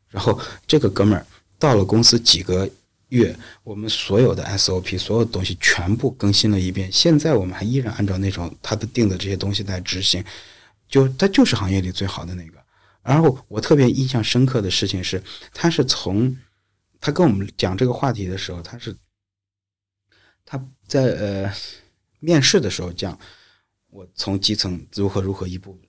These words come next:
一步，从一个操作工如何变成了一个段位长，一会儿变成一个什么什么长。然后他会不断地说，“我把这个东西叫做什么？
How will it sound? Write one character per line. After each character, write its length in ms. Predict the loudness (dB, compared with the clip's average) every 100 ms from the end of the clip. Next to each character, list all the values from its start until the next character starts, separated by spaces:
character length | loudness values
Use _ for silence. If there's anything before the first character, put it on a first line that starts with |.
| _
一 100 | -14
步， 140 | -10 -8
从 220 | -4 -2
一 80 | 0
个 80 | 0
操 200 | 0 0
作 140 | 0
工 160 | 0 0
如 140 | 0
何 100 | -2
变 160 | 0 -2
成 80 | -2
了 60 |
一 20 |
个 80 | -4
段 220 | 0 0
位 100 | 0
长， 220 | -2 -4 -6
一 40 |
会 100 | -4
儿 40 |
变 200 | -6 -6
成 120 | -4 -4
一 40 |
个 80 | -4
什 100 | -4
么 60 | -6
什 60 |
么 60 | -6
长。 160 | -8 -14 -18 -18 -16 -4
然 120 | -2
后 60 | 0
他 120 | -2
会 160 | -2 -4
不 160 | -4
断 140 | -4 -4
地 80 |
说 240 | -2 -4 -6 -10 _
，“我 200 | -6 -2
把 200 | 0 -2
这 140 | -4 -6
个 80 | -4
东 200 | -4 -2
西 140 | -4
叫 240 | -2 -4 -4
做 160 | -8
什 160 | -12 -14
么？ 160 | -18